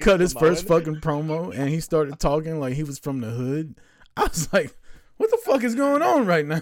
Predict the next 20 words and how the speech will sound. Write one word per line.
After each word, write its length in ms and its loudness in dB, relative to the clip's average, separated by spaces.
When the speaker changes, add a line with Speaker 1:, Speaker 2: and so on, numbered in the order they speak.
Speaker 1:
<laughs> 300 -8
Like, 260 -6
Speaker 2:
I 160 -2
told 360 -6
Sonny 220 -6
about 260 -6
that 140 -4
the 80 -10
other 120 -6
day. 280 -8
They're 120 -10
like, 200 -12
"Wait, 160 -14
Yokozuna 680 -14
is, 160 -12
is 160 -10
their 140 -8
cousin?" 440 -12
I'm 140 -12
like, 200 -12